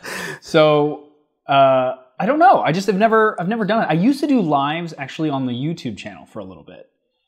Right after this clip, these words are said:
Um, like, I even tried to do one weekly where I would, like, do the news. And, like, to me, though, I just feel like I need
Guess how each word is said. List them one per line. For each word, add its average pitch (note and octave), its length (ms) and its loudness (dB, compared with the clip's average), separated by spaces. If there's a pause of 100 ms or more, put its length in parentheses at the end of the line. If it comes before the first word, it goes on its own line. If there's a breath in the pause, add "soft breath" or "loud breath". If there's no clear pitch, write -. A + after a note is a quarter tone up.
(220)
Um, A2 480 -4 (180)
like, B2+ 160 -10
I B2+ 40 0
even C#3+ 220 0
tried C#3 180 2
to C3+ 80 -4
do C3 100 -2
one A#2+ 300 -4
weekly A2+ 460 -8
where G#2 120 -10
I A2 60 -4
would, A2 100 -8
like, A2 220 -10
do G#2+ 160 -10
the C3 80 -6
news. D3 240 -2
And, D#3 100 -6
like, D#3 160 -6
to F#3 100 -2
me, G3+ 140 -2
though, F#3+ 160 -2
I D3+ 80 0
just C#3 220 -8
feel D#3 140 -2
like C#3 200 -6
I B2+ 120 -8
need B3+ 580 -4